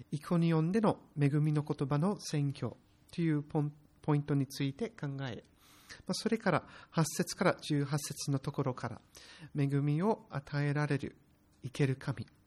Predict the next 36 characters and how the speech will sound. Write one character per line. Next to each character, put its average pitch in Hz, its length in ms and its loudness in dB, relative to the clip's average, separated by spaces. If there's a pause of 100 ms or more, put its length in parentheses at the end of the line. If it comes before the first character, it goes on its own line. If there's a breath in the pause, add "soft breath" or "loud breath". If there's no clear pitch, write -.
(180)
と - 120 -2
い 170 60 6
う 156 60 4
ポ 160 200 -2
イ 151 40 0
ン 147 60 -4
ト 170 120 -6
を 233 280 0
中 143 240 -8
心 139 300 -8
に 139 100 -6
し、 - 300 -10 (580 loud breath)
ま 185 60 -2
あ、 - 20 -6
最 175 240 0
後 185 100 0
に 240 200 4 (500)
十 151 220 -2
九 151 160 0
節 - 340 -4 (180)
と 208 200 -4 (160)
二 139 80 2
十 139 120 0
節 - 300 -6
か 127 120 -6
ら 113 100 -6 (720 loud breath)
恵 139 120 4 (100)
み 147 180 0
の 202 220 -2 (200)
拒 147 140 -2
否 - 160 -10 (100)
に 139 120 0
つ - 180 -6
い 143 100 0
て 240 200 0 (220)
考 143 80 -6